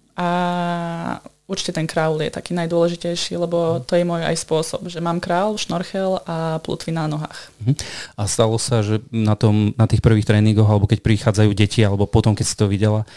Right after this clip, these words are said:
Speaker 2: a s odstupom času, že prišli aj také, ktoré nevedeli ešte plávať?
Speaker 1: Mhm. Áno, áno, boli aj takéto a vlastne tam je to až bolo, teda
Speaker 2: Mhm.
Speaker 1: teraz neviem, ako to je. E, bolo až od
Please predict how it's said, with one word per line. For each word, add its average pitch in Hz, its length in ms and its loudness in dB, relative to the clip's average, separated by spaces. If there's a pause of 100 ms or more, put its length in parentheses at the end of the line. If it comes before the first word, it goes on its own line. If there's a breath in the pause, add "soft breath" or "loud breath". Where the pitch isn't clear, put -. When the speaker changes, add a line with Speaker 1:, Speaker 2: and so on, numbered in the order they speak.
(180 loud breath)
Speaker 2:
a - 80 -8
s 101 100 0
odstupom 110 320 0
času, 110 280 2
že 107 100 6
prišli 104 300 0
aj 107 100 2
také, 110 160 0
ktoré 107 220 2
nevedeli 104 420 4
ešte 135 200 0
plávať? 147 500 4
Speaker 1:
Mhm. 262 440 4
Áno, 202 200 0
áno, 190 200 2
boli 208 220 0
aj 190 120 2
takéto 196 380 0
a 247 160 4
vlastne 185 460 -2 (320)
tam 185 200 -4
je 180 80 -2
to 180 140 -2
až 175 140 0 (220)
bolo, 185 520 0
teda 180 220 -8
Speaker 2:
Mhm. 180 60 -4
Speaker 1:
teraz 123 260 8
neviem, 180 240 -4
ako 185 180 -6
to 208 120 -4
je. 214 140 0 (540 loud breath)
E, 185 100 -8 (180)
bolo 185 300 4
až 180 540 -2
od 175 180 0